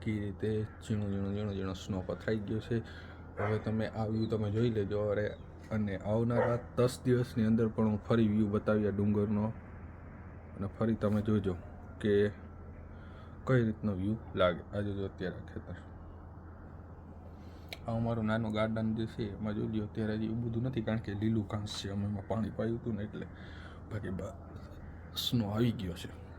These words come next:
ચાલો, તો આજે છે અમારે સેટરડે, કાલે હતો બ્લેક ફ્રાઈડે, કાલે ઘણી બધી શોપિંગ કરેલી છે, તો આજે બતાવવાની છે શું શું લીધેલું છે અને આખા દિવસની ધુવાધુવી કરીને આજે પાઉંભાજીનો પ્રોગ્રામ છે. તો મિત્રો, જોડાયેલા રહેજો અમારી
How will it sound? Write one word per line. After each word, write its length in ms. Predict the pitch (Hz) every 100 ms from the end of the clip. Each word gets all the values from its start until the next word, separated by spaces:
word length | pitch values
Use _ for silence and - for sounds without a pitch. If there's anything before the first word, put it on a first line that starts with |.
| - - - - - - - -
ચાલો, 200 | 117 117
તો 100 | 101
આજે 200 | 107 117
છે 140 | -
અમારે 260 | 113 104 98 -
સેટરડે, 360 | 131 127 123 127
કાલે 180 | 107 107
હતો 160 | 107 95 92
બ્લેક 160 | 113 117
ફ્રાઈડે, 280 | - 123 127
કાલે 220 | 110 101 98
ઘણી 240 | 117 113
બધી 180 | 113 104 -
શોપિંગ 280 | 127 131
કરેલી 320 | 131 127 123 123
છે, 60 | 135 - - - -
તો 60 | 101
આજે 160 | 101
બતાવવાની 540 | 95 120 120 123 123 127
છે 220 | 131 131
શું 140 | - 117
શું 180 | - 110
લીધેલું 360 | 113 123 131
છે 140 | 127 135 - 107
અને 160 | 120 135 - - - - - - - -
આખા 180 | 120 135
દિવસની 380 | 120 117 - 139
ધુવાધુવી 480 | 123 135 127 113 113
કરીને 240 | 127 135
આજે 140 | 110 120
પાઉંભાજીનો 560 | - 127 123 113 117
પ્રોગ્રામ 380 | 113 117 117 135
છે. 180 | 127 110 95
તો 60 |
મિત્રો, 280 | 104 127 139
જોડાયેલા 500 | 123 127 143 139 127 131
રહેજો 160 | 147 147 -
અમારી 340 | 117 123 131